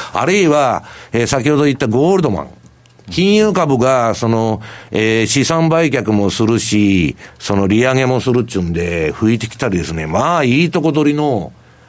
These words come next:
草加的な循環相場になってるんですよ。で、これはラ-、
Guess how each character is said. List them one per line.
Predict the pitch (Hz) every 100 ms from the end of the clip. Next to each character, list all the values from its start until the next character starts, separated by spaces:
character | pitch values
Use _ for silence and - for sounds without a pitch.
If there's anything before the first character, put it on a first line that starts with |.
| -
草 | - - 151 185
加 | 185 185
的 | 180 180
な | 180 175 165 - - - - 120
循 | 147 165
環 | 165 165
相 | 147 160
場 | 120
に | 98
な | 95
っ |
て | 98
る | 85
ん |
で | 71
す | 73
よ。 | 65 - - - - -
で、 | 226 160 - - - -
こ | -
れ | 180
は | 175
ラ-、 | 208